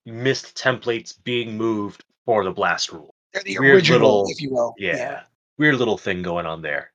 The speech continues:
Speaker 1: And then last but not least, you know, you hit a Titan, its shields are knocked out. Guess it's time to figure out what you hit and what you broke. That's the location die. Um, it's, you know, a standard D six shape, and it's got, um,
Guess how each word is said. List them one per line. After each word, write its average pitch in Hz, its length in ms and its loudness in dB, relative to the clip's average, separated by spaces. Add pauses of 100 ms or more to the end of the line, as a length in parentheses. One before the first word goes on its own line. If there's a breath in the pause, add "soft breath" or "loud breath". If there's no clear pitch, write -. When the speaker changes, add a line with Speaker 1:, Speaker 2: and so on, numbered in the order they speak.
Speaker 1:
And 107 100 -2
then 117 120 0
last 127 240 4
but 131 60 -4
not 131 180 2
least, 135 320 -2
you 123 60 -6
know, 95 140 0
you 101 180 -2
hit 127 160 6
a 131 60 6
Titan, 127 460 0 (180)
its 117 160 -4
shields 123 360 2
are 120 60 0
knocked 104 300 0
out. 117 300 6 (380 soft breath)
Guess - 180 -2
it's 107 160 -8
time 127 140 0
to 127 60 -14
figure 131 140 2
out 107 120 0
what 92 340 0
you 143 140 0
hit 190 220 2
and 98 200 -6
what 107 220 0
you 139 80 -4
broke. 190 440 0 (120)
That's 98 220 2
the 120 80 -8
location 147 580 0
die. 73 400 -6 (360)
Um, 92 520 -2 (320)
it's, - 260 -2
you 120 100 -2
know, 92 280 0
a 95 80 -8 (120)
standard 151 380 2
D 143 140 -2
six - 260 0
shape, - 540 2 (120)
and 98 240 0
it's 95 220 -6
got, 90 480 2 (120)
um, 87 520 -6